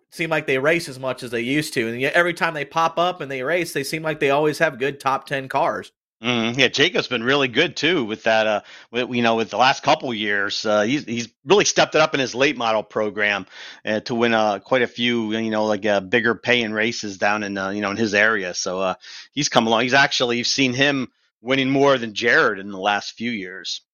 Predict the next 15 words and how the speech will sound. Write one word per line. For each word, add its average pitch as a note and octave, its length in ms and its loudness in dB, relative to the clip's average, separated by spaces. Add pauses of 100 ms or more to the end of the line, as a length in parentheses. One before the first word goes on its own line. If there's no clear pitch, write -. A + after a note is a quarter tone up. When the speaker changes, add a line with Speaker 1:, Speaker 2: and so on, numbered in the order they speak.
(420)
Speaker 1:
Yeah, F#2+ 260 -4
no G2+ 180 -4
doubt A2 220 2
about G#2+ 280 0
that. A2+ 200 2
And A#2 100 -10
then A2+ 240 -8 (100)
for B2 160 -2
local B2 640 0
races, B2 360 -2
I B2 100 4
don't C3+ 140 -4
know B2+ 140 0
if B2 140 -8
any C3+ 460 -8